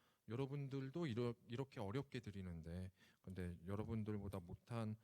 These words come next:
상황에, 위험에 처해 있지 않겠어요? 내가 아는 모든 청년들이,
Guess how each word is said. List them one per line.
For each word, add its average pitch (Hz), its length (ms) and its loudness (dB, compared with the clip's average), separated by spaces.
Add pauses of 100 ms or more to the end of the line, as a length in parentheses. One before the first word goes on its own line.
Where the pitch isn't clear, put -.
(120)
상황에, 131 560 -2 (180)
위험에 110 600 0 (300)
처해 160 240 0
있지 143 200 -8
않겠어요? 98 580 -6 (380)
내가 120 220 2
아는 135 140 2
모든 123 300 0
청년들이, 135 640 -2